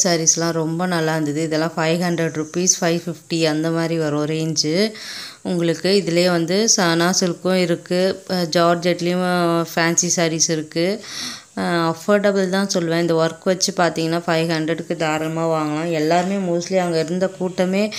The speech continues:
பார்த்தீங்கன்னா, ஃபேன்சி சாரீஸ்ல தான் இருந்தது. சில்க் சாரீஸ்லலாம் அவ்வளோ கூட்டமே இல்ல.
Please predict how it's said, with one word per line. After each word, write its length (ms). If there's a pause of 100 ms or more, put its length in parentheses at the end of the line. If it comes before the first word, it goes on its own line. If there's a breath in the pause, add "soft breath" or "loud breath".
(300 loud breath)
பார்த்தீங்கன்னா, 460
ஃபேன்சி 380
சாரீஸ்ல 500
தான் 160
இருந்தது. 540
சில்க் 340
சாரீஸ்லலாம் 720
அவ்வளோ 220
கூட்டமே 460
இல்ல. 380